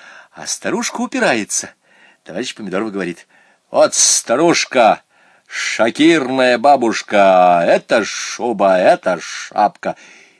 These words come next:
И у него три очка вышло. Клоун Саня ужасно удивился и спросил Ирину Вадимовну:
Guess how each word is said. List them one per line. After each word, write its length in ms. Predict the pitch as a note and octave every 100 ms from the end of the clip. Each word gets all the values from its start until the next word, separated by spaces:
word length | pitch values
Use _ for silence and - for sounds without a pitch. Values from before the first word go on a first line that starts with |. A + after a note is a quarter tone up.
| _
И 140 | - G2
у 100 | F#3
него 280 | A3+ G#3+
три 200 | C#3 -
очка 320 | A2 - - F#2+
вышло. 340 | F#2 - - _ _ _ _ _ _ _ _ _
Клоун 420 | - G2+ G2 F#2
Саня 680 | F2 - - F#2+ F#2 F2 E2+
ужасно 400 | E2 D#2+ D#2 -
удивился 560 | D#2 D2+ D2+ F2+ - D#3+
и 40 |
спросил 600 | D#3 - E3+ E3 - F3+ - - - -
Ирину 460 | - F2 E2+ E2+ E2+
Вадимовну: 380 | E2+ E2 E2+